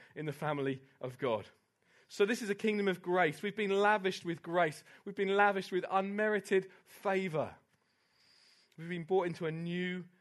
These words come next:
and far, far superior covenant. This is a kingdom of grace.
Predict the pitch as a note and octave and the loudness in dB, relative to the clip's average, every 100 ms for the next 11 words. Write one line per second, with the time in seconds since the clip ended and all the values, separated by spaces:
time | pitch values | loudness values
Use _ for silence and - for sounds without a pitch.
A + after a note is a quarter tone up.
0 | _ - D3+ - F#3+ F3+ F3 C#3+ - - | _ -8 -8 -2 0 2 0 -4 -8 0
1 | - E3 - D#3 F3+ E3 C3+ B2 - D#3+ | 2 0 -4 -8 -6 -2 -2 -4 -4 -4
2 | B2+ B2+ G#2+ - _ _ _ _ _ _ | -4 -6 -12 -16 _ _ _ _ _ _
3 | _ _ - D#3 D3+ C3+ G3 D3+ C#3+ B2+ | _ _ -14 -8 -8 -8 -8 -6 -6 -6
4 | - C#3 A#2 - - | -2 -2 -2 -6 -20